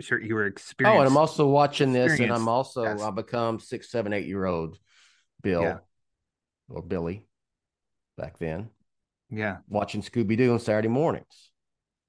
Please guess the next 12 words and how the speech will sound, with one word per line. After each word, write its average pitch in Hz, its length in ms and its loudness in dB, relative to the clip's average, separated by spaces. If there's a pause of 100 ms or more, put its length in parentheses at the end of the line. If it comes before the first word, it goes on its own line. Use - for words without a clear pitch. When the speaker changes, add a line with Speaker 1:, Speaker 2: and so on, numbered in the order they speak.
Speaker 2:
And 117 80 -4
Speaker 1:
Wearing 113 140 2
that 117 80 2
Speaker 2:
Batman's 98 200 -2
Speaker 1:
blue 110 160 0
Speaker 2:
showing 110 280 2
Speaker 1:
Batman - 20 0
Speaker 2:
up, 87 60 0
and 113 180 -2
I'm 92 60 -2
Speaker 1:
cowl. 101 380 -2 (440)
Speaker 2:
Yeah, 87 160 6